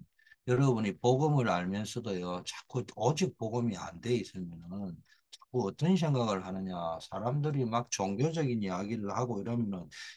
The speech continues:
"야, 저 사람 복음이다, 저 사람 제자다." 쏘보면 안 돼요. 오직 복음, 이거 안 된 사람들은요, 종교 생활입니다.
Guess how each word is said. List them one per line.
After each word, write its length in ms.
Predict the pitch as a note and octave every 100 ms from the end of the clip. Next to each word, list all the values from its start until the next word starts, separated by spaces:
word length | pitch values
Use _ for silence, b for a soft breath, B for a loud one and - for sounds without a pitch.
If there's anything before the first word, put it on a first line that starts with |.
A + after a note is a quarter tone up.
| -
"야, 40 | - - -
저 180 | B2 B2
사람 340 | C#3+ B2+ G2
복음이다, 840 | A#2+ C3+ D#3 D3+ G#2+ F2 E2+ F2+
저 140 | - B2
사람 340 | D3+ D#3 -
제자다." 720 | - F2+ E2+ G#2+ B2 A2+ - b b -
쏘보면 600 | - C#3+ D3+ D#3+ G2+ D#2+
안 240 | D#2 D#2 D#2
돼요. 680 | G2 G2+ D#2 E2 F2 E2 _ _ _ _ -
오직 500 | A2+ G#2+ C#3 D#3 C#3
복음, 480 | - A2 A#2 B2+ G2+
이거 200 | A#2+ A#2+
안 180 | G#2+ F2+
된 180 | G2 A2+
사람들은요, 920 | A#2+ B2+ B2+ F#2+ F#2+ F#2+ G2+ C3 B2 -
종교 380 | - F2+ F#2 A#2
생활입니다. 760 | D3+ F3+ F3 B2+ F2 - G#2